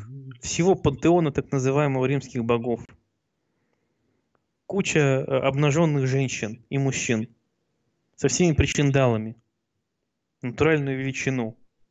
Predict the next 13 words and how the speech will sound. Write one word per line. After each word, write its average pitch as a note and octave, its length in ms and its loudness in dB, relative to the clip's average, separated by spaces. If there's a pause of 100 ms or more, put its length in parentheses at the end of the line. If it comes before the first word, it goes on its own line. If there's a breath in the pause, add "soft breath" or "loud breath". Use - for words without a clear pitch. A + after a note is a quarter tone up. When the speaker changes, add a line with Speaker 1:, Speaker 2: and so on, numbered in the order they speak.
Speaker 2:
В A#2+ 160 -10
деталях, B2+ 720 -2
с - 100 -20
прожилками, C#3 720 -2
родинками, B2 600 -2
чего C#3+ 240 -6
угодно. B2+ 280 -6 (1160 loud breath)
Но D3+ 140 2
такого E3 400 2
качества - 480 -2
почему-то C#3 500 -6
любимого, C3+ 600 0
обожаемого, B2+ 760 -2